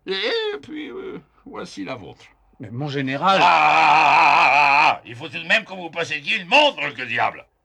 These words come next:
Speaker 1: Che, chaque fois que vous allez savoir l'heure, vous ne pouvez pas courir après votre femme. Quant à ces deux-là, elles sont pour les enfants. Mais c'est vous qui les leur offrez. Vous avez entendu ?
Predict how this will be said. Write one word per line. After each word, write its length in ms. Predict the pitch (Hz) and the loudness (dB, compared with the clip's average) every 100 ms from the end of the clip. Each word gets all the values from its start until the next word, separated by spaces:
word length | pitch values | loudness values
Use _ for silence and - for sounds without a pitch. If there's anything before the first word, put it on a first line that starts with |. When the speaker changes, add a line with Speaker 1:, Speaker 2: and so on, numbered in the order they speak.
| _ _ | _ _
Speaker 1:
Che, 100 | - 349 - _ _ _ | -4 -2 -2 _ _ _
chaque 200 | 269 262 | -12 -10
fois 120 | 339 | -14
que 60 | 277 | -14
vous 260 | 262 233 | -16 -10
allez 160 | 226 220 | -8 -6
savoir 400 | 165 151 147 131 | -8 -4 -2 -2
l'heure, 360 | 123 107 78 - _ _ - | -2 -4 -6 -14 _ _ -18
vous 80 | 147 | -18
ne 60 | |
pouvez 220 | 151 160 | -10 -8
pas 140 | 156 180 | -6 -6
courir 520 | 143 123 156 254 277 | -10 -14 -10 -8 -4
après 260 | 240 208 185 | -4 -6 -14
votre 340 | 196 262 254 | -14 -10 -10
femme. 380 | 269 381 370 - _ _ _ _ _ | -2 0 0 -2 _ _ _ _ _
Quant 140 | 131 131 | -18 -14
à 140 | 113 | -14
ces 140 | 117 101 | -14 -14
deux-là, 480 | 107 196 226 202 | -6 -2 -2 -2
elles 420 | 160 143 143 139 139 | -8 -10 -12 -12 -14
sont 140 | 190 | -18
pour 120 | 202 | -18
les 200 | 202 165 | -18 -14
enfants. 320 | 160 123 117 _ _ _ _ - | -16 -16 -20 _ _ _ _ -10
Mais 140 | 110 | -10
c'est 220 | 104 110 | -4 -6
vous 380 | 110 294 359 349 _ _ _ | -4 -4 -4 -8 _ _ _
qui 140 | 139 | -12
les 100 | 120 | -10
leur 220 | 131 226 320 403 | -6 -6 -8 -10
offrez. 420 | - 208 - _ _ _ _ _ | -14 -12 -12 _ _ _ _ _
Vous 100 | 104 | -4
avez 100 | 156 | 0
entendu ? 360 | 190 208 269 | 0 -2 -4